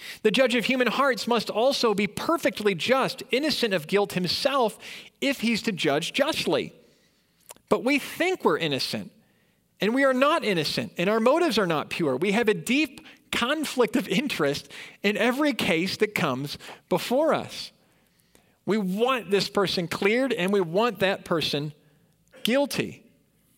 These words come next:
And so we fill in all kinds of blanks in a person's story, and we rush to a verdict, and we issue unduly harsh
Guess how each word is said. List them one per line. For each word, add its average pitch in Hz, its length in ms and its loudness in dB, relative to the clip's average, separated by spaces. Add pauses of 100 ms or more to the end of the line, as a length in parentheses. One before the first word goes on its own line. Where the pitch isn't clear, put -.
(420)
And 190 140 0
so 233 180 2
we 214 120 4
fill 262 360 2
in 220 100 2
all 294 340 2
kinds 247 320 -2
of 170 160 -2
blanks 208 440 0
in 185 40 0
a 175 80 2
person's 180 400 0
story, 226 460 4
and 160 80 0
we 170 80 0
rush 214 360 2
to 240 160 0
a 185 60 4
verdict, 190 460 2
and 180 80 0
we 180 160 0
issue 214 300 0
unduly 254 560 0
harsh 214 460 0